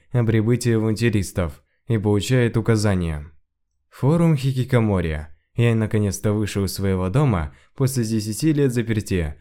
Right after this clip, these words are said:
но мой дом переместился в какое-то иномирное место.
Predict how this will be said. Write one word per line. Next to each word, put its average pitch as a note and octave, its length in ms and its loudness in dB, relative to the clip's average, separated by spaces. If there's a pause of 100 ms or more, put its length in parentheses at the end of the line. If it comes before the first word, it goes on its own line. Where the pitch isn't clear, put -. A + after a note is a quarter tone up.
(200)
но G#2+ 140 -2
мой G2 160 0
дом C3 200 0
переместился A2 680 -2
в B2+ 40 -10
какое-то B2 500 -2
иномирное A2+ 540 0
место. F2+ 640 -2